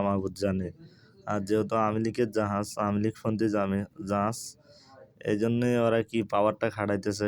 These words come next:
কিনা আমি জানি না। আওয়ামী লীগের তো গেছে, আওয়ামী লীগ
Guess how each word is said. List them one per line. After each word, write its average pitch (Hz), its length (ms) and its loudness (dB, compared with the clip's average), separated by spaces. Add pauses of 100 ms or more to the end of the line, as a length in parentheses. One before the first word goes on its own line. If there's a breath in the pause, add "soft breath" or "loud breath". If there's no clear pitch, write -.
কিনা 101 220 0
আমি 98 160 2
জানি 95 160 2 (100)
না। 87 140 -2
আওয়ামী 101 280 0
লীগের 107 320 -2
তো 113 60 0 (100)
গেছে, 92 300 -2 (2000 soft breath)
আওয়ামী 110 260 4
লীগ 117 120 4